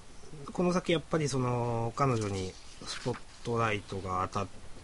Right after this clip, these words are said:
て、で、まあ、彼女の、まあ、ちょっと、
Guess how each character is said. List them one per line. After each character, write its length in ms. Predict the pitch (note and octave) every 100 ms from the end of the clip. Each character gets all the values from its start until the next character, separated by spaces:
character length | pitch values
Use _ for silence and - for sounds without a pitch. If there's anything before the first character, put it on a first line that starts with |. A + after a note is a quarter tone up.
| -
て、 340 | D3+ A#2+ F#2 - -
で、 640 | C#3 C#3+ C#3+ C#3+ C#3 C#3 C3+ -
ま 80 | C#3+
あ、 20 |
彼 160 | D3 C#3+
女 140 | C3
の、 240 | A2+ A2+ - - - - - - - D#3
ま 160 | C#3+
あ、 20 | C3 - - - - - - - - G3
ち 60 |
ょ 20 | F#3+
っ 40 |
と、 280 | C#3+ A#2